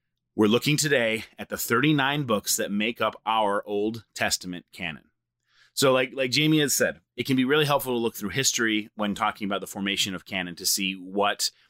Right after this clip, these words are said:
believers in the early church, in, like, the, the, the original, like, Jewish audience, and, uh, up through the Reformation, Middle Ages to now,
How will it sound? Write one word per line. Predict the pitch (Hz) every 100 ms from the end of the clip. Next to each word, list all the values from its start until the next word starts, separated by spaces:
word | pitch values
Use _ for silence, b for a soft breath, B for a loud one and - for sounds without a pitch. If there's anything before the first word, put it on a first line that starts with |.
| b _
believers | 101 101 107 92 87 87 -
in | 92
the | 85
early | 78 76
church, | - 143 127 - - b _
in, | 101 95 95 87
like, | 95 92
the, | - 95 92 92 _ _
the, | 101 98 87
the | 95 101
original, | 101 113 110 110
like, | 98 92
Jewish | 87 110 113 104 -
audience, | 101 123 127 127 - - b b b _
and, | 113 104 104 98
uh, | 95 -
up | 135 170
through | - 139
the | 107
Reformation, | 95 101 110 156 160 147 147 143 113
Middle | 104 101
Ages | 117 131 123 131 123
to | - 123
now, | 120 107 92 92